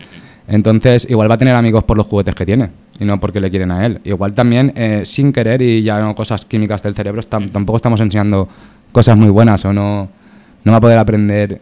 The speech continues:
cosas muy buenas si, si realmente se usan los premios para esto, ¿vale? Hay otra manera de usar premios, ¿vale? Entonces, eh, yo creo, creo, eh, que es un, es un error, ¿vale? Pensar que tenemos que saber para todo,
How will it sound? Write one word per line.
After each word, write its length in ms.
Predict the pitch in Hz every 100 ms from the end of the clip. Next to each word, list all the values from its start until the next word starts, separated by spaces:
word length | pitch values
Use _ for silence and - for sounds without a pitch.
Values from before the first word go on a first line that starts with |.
| - -
cosas 240 | 117 107
muy 160 | 98 98
buenas 320 | 98 107 110
si, 400 | - 104 98 95
si 140 | 107
realmente 280 | 101 104 113
se 80 | 117
usan 140 | 127
los 100 | 110
premios 320 | - 139 127
para 240 | - 104 104
esto, 280 | 120 - 80 _ -
¿vale? 260 | 98 110 120 - - - _ _ _ _ _ _ _ _ - -
Hay 140 | 113
otra 160 | 120 120
manera 200 | 113 110
de 60 | 101
usar 200 | 101 90
premios, 380 | 90 98 131 _ _ _ _ _
¿vale? 140 | - 110
Entonces, 360 | 113 113 104 -
eh, 380 | 117 113 107 92 73
yo 200 | 104 120
creo, 320 | - 127 135
creo, 300 | 127 110 107
eh, 100 | 104 - _ _ _ _ _ _ _ _ _ _ _ _ _ _
que 100 | -
es 120 | 127 147
un, 80 | 151
es 320 | 139 127 -
un 80 | 151
error, 280 | 120 131 131
¿vale? 200 | 123 127
Pensar 320 | 120 120 113
que 180 | 127 117
tenemos 320 | 120 117 107
que 80 | -
saber 300 | 113 110 -
para 220 | 104 95
todo, 340 | 104 127 185